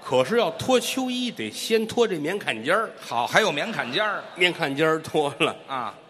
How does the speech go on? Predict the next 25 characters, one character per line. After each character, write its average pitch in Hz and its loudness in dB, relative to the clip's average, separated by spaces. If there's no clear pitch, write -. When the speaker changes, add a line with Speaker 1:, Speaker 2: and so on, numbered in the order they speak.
Speaker 1:
秋 139 -2
衣 131 -4
也 104 -4
脱 107 -6
了。 95 -10
Speaker 2:
脱 127 -8
了 117 -10
吧。 104 -18
Speaker 1:
三 117 -4
保 113 0
暖 101 -4
也 101 -6
脱 101 -8
了。 92 -12
Speaker 2:
还 101 -10
一 135 -8
层 98 -10
啊。 95 -18
Speaker 1:
绒 120 -2
衣 127 -4
也 104 -4
脱 107 -2
了。 104 -6
Speaker 2:
哎 196 -6
呦。 226 -4